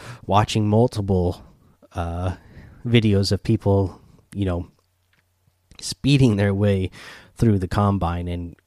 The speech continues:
getting it done really fast and getting, uh, you know, really low, low times and whatnot. So, uh, I, I noticed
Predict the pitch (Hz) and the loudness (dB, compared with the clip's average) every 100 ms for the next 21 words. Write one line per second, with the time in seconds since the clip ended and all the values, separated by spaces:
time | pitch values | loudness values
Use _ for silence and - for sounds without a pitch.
0 | - 95 107 98 98 92 98 95 101 95 | -16 -4 -2 0 -4 -4 -2 0 0 -2
1 | - 98 95 - 98 95 92 92 85 - | -2 -2 -2 -4 -6 -6 -4 -6 -10 -20
2 | - 95 85 85 82 104 90 82 - _ | -18 -12 -12 -12 -12 -8 -6 -8 -12 _
3 | _ _ _ _ _ _ _ _ _ _ | _ _ _ _ _ _ _ _ _ _
4 | _ _ 107 110 92 90 95 92 90 90 | _ _ 2 2 2 -2 -2 -2 -2 -6
5 | _ _ _ _ _ _ _ _ _ _ | _ _ _ _ _ _ _ _ _ _
6 | - 95 - 95 92 87 85 - - - | -4 -2 -2 -4 -4 -6 -10 -14 -20 -20
7 | - _ _ - 95 92 78 - _ _ | -20 _ _ 0 0 0 -10 -12 _ _
8 | _ _ _ _ _ _ _ _ _ _ | _ _ _ _ _ _ _ _ _ _
9 | _ - - 117 110 95 - _ _ _ | _ -10 -2 0 0 -4 -10 _ _ _
10 | _ 104 92 110 117 - 120 123 123 | _ -4 -2 0 -2 0 4 6 4